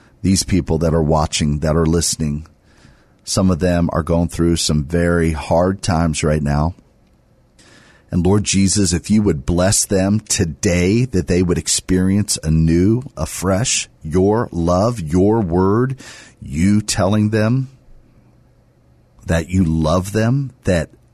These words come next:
you are enough for them, and that they are enough. You telling them that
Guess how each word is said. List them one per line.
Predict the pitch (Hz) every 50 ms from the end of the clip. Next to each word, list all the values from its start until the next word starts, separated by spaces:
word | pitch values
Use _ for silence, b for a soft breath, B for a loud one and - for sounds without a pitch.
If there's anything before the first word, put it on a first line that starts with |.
| _ _ _
you | - 82 87 90 107 120 131 143 160 165 - -
are | 95 101 101 95 - -
enough | 82 85 85 85 87 92 98 113 120
for | - - - - - 85 85
them, | 80 71 87 98 98 107 123 147 170 175 180 - _ b b b b b b b b b b -
and | - 82 87
that | 78 80 -
they | - 90 95 107 113
are | - - 101 104 98 92
enough. | 90 85 82 85 87 110 143 - - - - - - - _ b b b b b b b b
You | - 76 87 98 113
telling | 117 - - 131 101 110 120 120 120 120
them | 123 123 127 131 135 127
that | 101 95 85 80 78 76 -